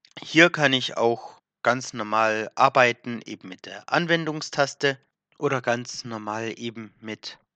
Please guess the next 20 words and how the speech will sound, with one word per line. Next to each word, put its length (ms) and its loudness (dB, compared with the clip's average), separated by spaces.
Leertaste, 840 -4
Enter. 460 -6
Und 560 -10
da 160 0
gibt's 420 -6
eben 300 -8
jetzt 440 -8
auch 320 -4
eine 340 -14
Erweiterung 720 -2
dazu, 520 -6
die 100 -10
nennt 240 -10
sich 460 -12
Infobereichsliste. 1400 -2
Die 120 -4
enthält 500 -2
aber 180 -2
genauso 680 -2
die 240 -14